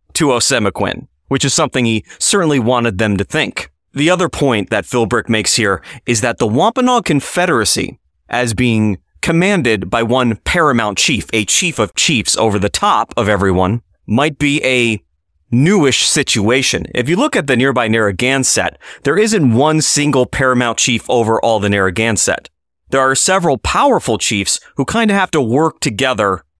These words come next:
to deal with an external problem. So it is quite likely that Osamoquin,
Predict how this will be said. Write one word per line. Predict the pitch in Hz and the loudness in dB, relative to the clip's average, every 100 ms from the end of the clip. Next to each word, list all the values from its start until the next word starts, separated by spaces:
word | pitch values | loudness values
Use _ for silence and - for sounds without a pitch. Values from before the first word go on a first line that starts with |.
| - | -6
to | - | -2
deal | 139 127 127 | 0 2 2
with | 117 110 | 2 2
an | 113 | 0
external | - - 113 101 | 0 0 0 0
problem. | - 123 113 104 - - _ _ - | -2 0 0 -2 -8 -12 _ _ -4
So | - 190 | 0 2
it | |
is | 220 - | 2 0
quite | - 254 208 | 0 0 2
likely | 185 208 - 123 110 | 0 0 0 -2 0
that | 113 107 107 _ | 0 -2 -4 _
Osamoquin, | - 127 - 208 208 - 131 117 165 | -4 -2 0 0 0 0 0 0 -2